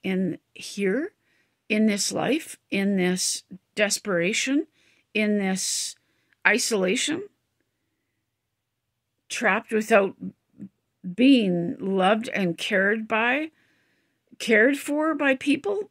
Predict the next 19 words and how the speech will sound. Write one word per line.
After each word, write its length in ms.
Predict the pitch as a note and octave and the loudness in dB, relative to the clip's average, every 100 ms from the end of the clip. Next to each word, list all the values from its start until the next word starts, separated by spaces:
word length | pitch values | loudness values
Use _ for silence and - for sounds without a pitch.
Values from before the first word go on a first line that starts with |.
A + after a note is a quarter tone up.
| - | -6
without 420 | G#3 G#3+ G#3+ A3+ | -4 2 2 2
a 80 | F3 | 0
family, 560 | - G3 A3+ C#4+ E4 | -2 0 2 0 0
without, 460 | C4 F#3 F#3 A3 - _ _ _ _ _ _ _ | -2 -2 0 0 -2 _ _ _ _ _ _ _
you 160 | - G#3+ | -2 0
know, 140 | F#3+ | 2
medical 460 | F#3+ G3 B3+ B3+ G#3 | 2 2 2 0 -4
help. 360 | A3+ G#3+ C4+ _ _ _ _ G3 - - | 0 0 0 _ _ _ _ -16 -16 -2
This 300 | B3 D4 - | 0 2 0
desperate 640 | - A#3+ C#4 - G#3+ - _ _ _ _ _ _ _ _ _ _ _ _ _ _ _ _ _ _ _ _ _ _ _ _ _ _ - | 4 4 2 -2 -4 -4 _ _ _ _ _ _ _ _ _ _ _ _ _ _ _ _ _ _ _ _ _ _ _ _ _ _ -4
made 440 | A3+ B3 C#4 G#3 | 2 4 4 4
me 200 | A3 G3+ | 0 0
realize 720 | F#3+ A3+ G3+ E3+ D3+ D3 - - | 2 2 4 2 0 -2 -6 -8
this 360 | F#3+ A#3+ B3+ B3+ | -10 -2 -2 -2
is 200 | A3 - | -4 -4
hell. 420 | A#3 B3+ C4 - _ _ | -4 -4 -6 -12 _ _
I'm 200 | F#3 G#3+ | -2 0
in 180 | G#3+ G3+ | 0 -2
hell. 500 | F#3+ G#3 A3 F#3+ - | -4 -4 -6 -6 -10